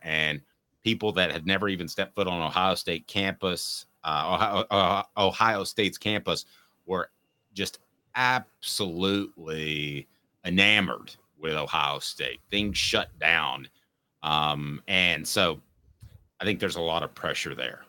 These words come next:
um, a, a whole lot of pressure at Ohio State. And, and you do have Urban Meyer hanging out without a job and talking on T V. So there's even more, more pressure. Um,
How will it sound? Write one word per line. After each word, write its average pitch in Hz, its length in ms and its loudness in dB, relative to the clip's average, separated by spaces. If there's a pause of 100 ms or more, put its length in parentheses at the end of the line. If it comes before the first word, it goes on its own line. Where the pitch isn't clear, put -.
(160)
um, 67 380 -4 (220)
a, 82 60 -2
a 80 200 0
whole 95 240 0
lot 64 180 -6
of - 120 -14
pressure 69 340 -8
at 64 60 -8
Ohio 67 340 -2
State. 62 340 -8 (160)
And, 117 360 2
and 117 180 2
you 117 80 2
do 131 140 4
have 120 240 4
Urban 117 260 4
Meyer 117 200 4
hanging 120 260 0
out 113 140 0
without 107 220 2
a 113 60 -2
job 90 400 0
and 78 100 -4
talking 98 340 -4
on 87 100 -4
T 90 140 -6
V. 82 180 -2
So 85 180 -6
there's 80 240 -6
even 76 220 -6
more, 78 320 -6 (580)
more 78 200 -2
pressure. - 420 -6 (840)
Um, 120 720 8